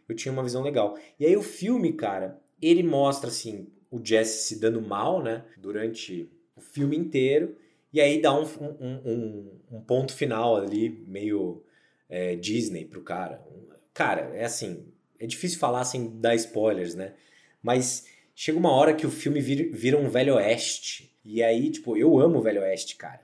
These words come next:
Só que não tinha nada a ver com o que o filme tava propondo até então.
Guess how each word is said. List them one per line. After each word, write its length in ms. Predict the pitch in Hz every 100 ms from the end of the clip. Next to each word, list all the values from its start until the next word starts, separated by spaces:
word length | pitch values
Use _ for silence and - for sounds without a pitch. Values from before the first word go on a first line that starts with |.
| _
Só 220 | - 143
que 140 | 139
não 80 | 151
tinha 180 | 135 156
nada 520 | 131 123 120 113 104
a 40 | 95
ver 200 | 95 90
com 120 | 95
o 40 |
que 100 | 87
o 40 | 92
filme 200 | 95 90
tava 220 | 92 90
propondo 420 | 90 87 87 90
até 160 | 87 87
então. 480 | 85 - 82 85